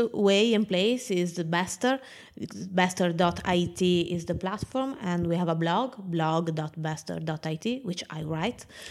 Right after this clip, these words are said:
<laughs> So he, there you learn, uh, I hope, a lot about the project. If you're interested, there is a Join Bester, uh, button with a form, and we are also on Twitter. There is very easy to get in touch.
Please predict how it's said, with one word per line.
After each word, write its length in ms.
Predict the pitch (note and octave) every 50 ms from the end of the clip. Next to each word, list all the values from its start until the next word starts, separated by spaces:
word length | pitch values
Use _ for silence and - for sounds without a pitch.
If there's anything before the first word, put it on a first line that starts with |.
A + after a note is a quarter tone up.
| - -
<laughs> 320 | - C#3+ C#3+ - - D#3+
So 960 | - - C#3+ - G3+ G3 F#3+ F#3 F#3 F#3 F3+ F3 F3 E3+ E3+ E3 E3+ D#3+ D#3+ - F3 E3 - F#3+ - -
he, 300 | E3+ - G3+ F#3 F#3 F#3+
there 240 | F3 G3 F#3+ F#3+ F#3+
you 160 | F#3+ F#3 F3+
learn, 460 | F3+ F#3 F#3 F3+ F3 F3+ F3 E3+ F3
uh, 180 | F3 E3+ E3+ E3 -
I 100 | F#3 G3
hope, 360 | G3 - - G#3 G#3 G#3+ F#3+ G3+
a 100 | F3+ F#3
lot 380 | F#3 F#3 F#3+ F#3+ F#3+ F#3+ F#3+ G3
about 400 | F3 - F3 E3 F3+ E3+ E3 E3+
the 60 | F3
project. 480 | F3+ - G#3 A3 A#3 B3 C#4+ C#4 C#4
If 160 | F3 E3 - F3+
you're 100 | F3 E3+
interested, 680 | G3 G3 G3+ G3 - A3+ G#3 G3+ G#3 - A3+ G#3+ A3 G3
there 180 | F#3 E3+ E3 E3
is 160 | E3+ F3 E3+
a 120 | E3 D#3
Join 420 | D3+ D3+ - F#3 E3 E3+ E3+ E3+ D#3+
Bester, 480 | D#3+ D#3+ D#3 - - F3 E3 D#3+ D#3+ - - - - - - - - - - -
uh, 420 | F#3+ F#3 F3+ F#3+ F#3+ F#3 F#3 F3
button 400 | D#3+ E3 F3 - - F3+ E3 E3
with 140 | E3+ D#3+ F3+
a 40 | F3+
form, 520 | - - G#3 G#3+ A#3 C4 C#4 C#4 C#4 C#4+
and 260 | D4 - G3+ E3+ E3
we 80 | D#3+ E3
are 80 | D#3+
also 260 | E3 E3 E3 - F3+ E3+
on 120 | E3+ E3
Twitter. 500 | E3+ - A#3 A#3 - - C4 C4+ C#4 C4+ - -
There 260 | G3 F3+ E3+ D#3 D#3
is 120 | D3+ D#3
very 240 | - D#3+ D#3 D3+ D3+
easy 240 | D3+ D3+ D3+ D#3 D#3
to 100 | - -
get 180 | - - -
in 120 | - - -
touch. 420 | - - - - - - - -